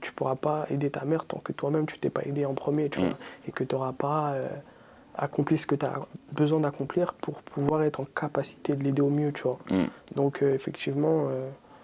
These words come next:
Speaker 1: bah, je suis totalement d'accord avec ce, ce que tu dis.
Speaker 2: Mm. Et c'est vrai que ça vient de notre milieu social.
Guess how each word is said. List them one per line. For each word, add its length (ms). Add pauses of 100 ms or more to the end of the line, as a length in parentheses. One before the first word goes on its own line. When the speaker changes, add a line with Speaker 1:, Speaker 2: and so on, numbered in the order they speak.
(380)
Speaker 1:
bah, 140 (480)
je 60
suis 100
totalement 380
d'accord 280
avec 220
ce, 200
ce 100
que 80
tu 180
dis. 200 (420)
Speaker 2:
Mm. 160 (360)
Et 300
c'est 160
vrai 140
que 80
ça 100
vient 120
de 40
notre 180
milieu 140
social. 400